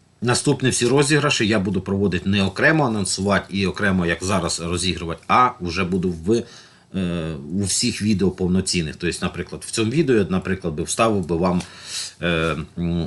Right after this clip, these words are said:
анонс розіграшу, там, чи в началі, чи в кінці, чи посередині, десь якось так.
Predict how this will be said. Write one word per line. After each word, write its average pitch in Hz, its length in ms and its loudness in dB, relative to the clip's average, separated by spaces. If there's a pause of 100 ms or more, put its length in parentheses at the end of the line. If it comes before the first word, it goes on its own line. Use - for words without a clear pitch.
анонс 104 360 2
розіграшу, 127 500 4
там, 78 300 -6
чи 104 140 0
в 101 40 2
началі, 113 420 4
чи - 120 -4
в - 60 -10
кінці, 98 380 0
чи - 140 -2
посередині, 98 600 0
десь 78 240 -6
якось 85 280 -4
так. 76 200 -4